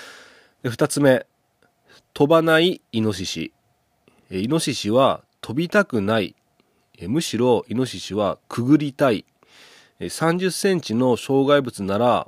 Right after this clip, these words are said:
迷わずくぐる。二十センチの穴なら広げて突入する。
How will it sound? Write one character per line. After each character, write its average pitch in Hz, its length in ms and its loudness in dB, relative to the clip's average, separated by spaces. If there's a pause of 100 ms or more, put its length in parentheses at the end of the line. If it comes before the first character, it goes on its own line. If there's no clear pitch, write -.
迷 113 220 0
わ 143 260 4
ず 175 300 -2 (120)
く 110 180 -2
ぐ 107 120 0
る。 92 200 -4 (640)
二 113 140 -2
十 151 120 0
セ 180 220 0
ン 156 60 -2
チ 117 140 -4
の 143 300 4
穴 127 220 2
な 95 140 -2
ら 123 220 0 (100)
広 147 420 0
げ 151 120 2
て 180 380 -2
突 101 300 -6
入 98 220 -2
す - 180 -4
る。 147 240 2